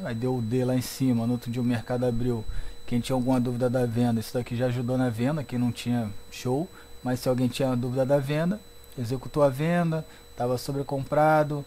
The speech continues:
é, já tinha fechado um A B C D, fez um falso rompimento, abriu, caiu. Beleza. Aqui tá meio bagunçado, porque já aconteceu. Quando vai acontecendo, fica meio bagunçado. Aí você traz pra trás.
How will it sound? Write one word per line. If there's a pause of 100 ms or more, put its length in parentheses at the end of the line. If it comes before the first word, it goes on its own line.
(1500)
é,
já
tinha
fechado
um
A
B
C
D, (640)
fez
um
falso
rompimento,
abriu,
caiu. (1300)
Beleza. (520)
Aqui
tá
meio
bagunçado,
porque
já
aconteceu.
Quando
vai
acontecendo,
fica
meio
bagunçado. (720)
Aí
você
traz
pra
trás.